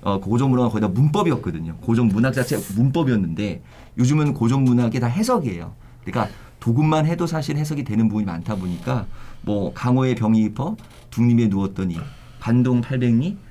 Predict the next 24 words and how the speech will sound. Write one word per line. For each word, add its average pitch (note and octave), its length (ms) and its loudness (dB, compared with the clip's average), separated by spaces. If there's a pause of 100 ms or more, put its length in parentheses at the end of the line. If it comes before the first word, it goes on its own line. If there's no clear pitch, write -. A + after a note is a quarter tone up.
(160)
당면을 A2+ 420 2
맞대시니 F#2 500 -4
이렇게 A#2+ 360 -2 (240)
관동곡 A#2+ 380 2
시작하잖아요. B2 600 -4 (320)
제가 - 260 0
지금 D3 380 0
읽어드린 C#3 440 2
것만 B2+ 220 2
들어도 A#2 280 0
아마 A2+ 160 0
청취하는 E3 420 -2
부모님들이 A2+ 580 2 (340)
금방 E3+ 300 2
이해가 A#2 240 4
되실 F#2 260 -6
거예요. E2+ 220 -8
도금이라는 A#2 560 2
게 F#2 80 -2
중요하기 F#2 360 -2
때문에. F2 460 -6 (260)
그래서 A2+ 200 -2
실제 G3 220 -2
애들은, E3 360 0